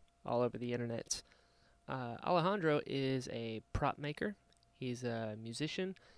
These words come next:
Um, but my favorite thing about him is he's a magician.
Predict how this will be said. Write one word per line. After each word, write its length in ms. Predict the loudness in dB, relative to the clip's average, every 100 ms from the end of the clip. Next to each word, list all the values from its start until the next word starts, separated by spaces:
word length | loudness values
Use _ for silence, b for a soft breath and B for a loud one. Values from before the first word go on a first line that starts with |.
| b b b _
Um, 540 | -4 -2 0 -2 -4 -10 _ _
but 120 | 0
my 120 | 2 0
favorite 340 | 2 4 2
thing 160 | 0 0
about 220 | 2 0
him 120 | -2 B B B _
is 140 | -10 -2
he's 180 | 0 0
a 40 |
magician. 880 | 0 -2 -2 2 2 2 -4 -8